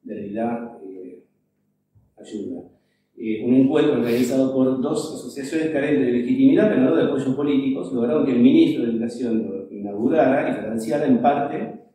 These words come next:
que el rectorado les abriera uno de los mejores claustros de la Sorbona y que el dir-, el director del máximo órgano de control de investigación, el H C R S, clausurara los debates.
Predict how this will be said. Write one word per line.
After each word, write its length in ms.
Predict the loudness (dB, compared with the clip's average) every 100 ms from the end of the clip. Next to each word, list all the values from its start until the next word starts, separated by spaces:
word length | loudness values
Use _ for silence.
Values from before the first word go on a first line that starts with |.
| _
que 100 | -4
el 60 |
rectorado 1040 | -2 -2 2 2 4 2 -2 -6 -12 -18 _
les 160 | -14 -8
abriera 480 | 0 2 2 2 0
uno 120 | 0
de 60 | 0
los 80 | 0
mejores 280 | -2 -2 -4
claustros 380 | -2 -2 -2 -4
de 80 | -4
la 60 |
Sorbona 540 | -2 0 2 2 0 -2
y 80 | -4
que 120 | 0
el 180 | 2 2
dir-, 180 | 4 2
el 320 | 0 -2 -2
director 320 | -2 -2 0
del 160 | 0 2
máximo 340 | 2 2 2
órgano 320 | 2 0 -2
de 60 | -2
control 320 | -2 -2 0
de 60 | 6
investigación, 920 | 6 6 -2 -4 -2 0 0 -2 -12 _ _ _
el 220 | -8 -6
H 240 | -6 -6
C 140 | -4 -4
R 360 | -2 -2 -2
S, 260 | -2 -8 -10
clausurara 600 | -8 -6 -2 -2 -2 -2
los 140 | -4
debates. 580 | -4 -4 -6 -10 -14 -16